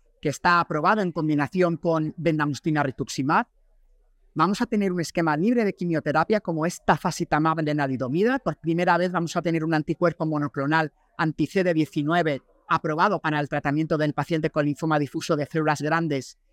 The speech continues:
en recaída, no candidatos a trasplante. Y tenemos la terapia celular con linfocitos car T contra la diana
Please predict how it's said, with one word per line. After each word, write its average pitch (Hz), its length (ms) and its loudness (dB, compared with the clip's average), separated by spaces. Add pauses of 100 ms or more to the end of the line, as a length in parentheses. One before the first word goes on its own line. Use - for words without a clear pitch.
(200)
en 165 120 2
recaída, 156 720 -2
no 202 240 0
candidatos 147 540 0
a 139 60 -2
trasplante. 196 720 0 (960)
Y 208 100 -2
tenemos 247 420 2
la 196 100 2
terapia 196 340 0
celular 202 440 0
con 180 160 -2
linfocitos 165 560 -2
car 147 240 2
T 254 300 0 (360)
contra 247 420 0
la 175 140 0
diana 180 400 2